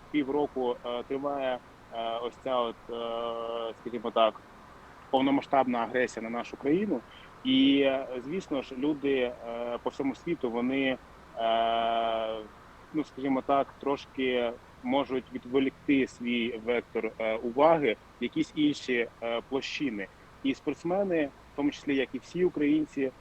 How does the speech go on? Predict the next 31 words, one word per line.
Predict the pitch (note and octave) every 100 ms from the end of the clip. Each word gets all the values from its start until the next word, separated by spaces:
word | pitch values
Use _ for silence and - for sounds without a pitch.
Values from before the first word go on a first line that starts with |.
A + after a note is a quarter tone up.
| - - -
е, | A#2+ A#2+ A#2
повинні | C3+ C3 D#3+ D3
не | C#3
давати | C3+ C#3+ D#3 D3+ C#3
їм | C#3
це | - C3+
зробити, | B2+ C3 C3 B2+ G#2 G2
повинні | A#2 B2 C#3+ C#3+
пості-, | A#2+ B2+ - C#3+
постійно | C#3+ C3 - D#3 D#3 D3+ C#3+ A#2+
ра-, | B2 -
е, | A#2+
їх | B2+ C#3 -
ракурс | C3+ D3 D3+ - -
повертати | B2+ B2+ A#2 C#3 C#3+
в | C3
сторону | C3 C3 B2+
України, | B2+ - B2+ D3 D3 C#3 -
і | A#2+ B2 - - -
щоб | -
вони | C3+ C3+
тримали | C#3 C3 C3 C3
увагу, | B2 B2+ C#3 C#3+ D3 - - -
щоб | B2+
вони | B2 B2+ C3+ C3 B2+
долучалися | A#2 B2+ B2 B2+ B2 - A#2+
до |
різноманітних | B2+ B2+ B2+ C3 - C3
аукціонів, | C#3+ C#3+ C#3+ - C3+ C3 B2+ B2 - - - -
е, | A#2 A2+ A2+ A#2
донатів, | C3 C#3 C3 C3+ - C#3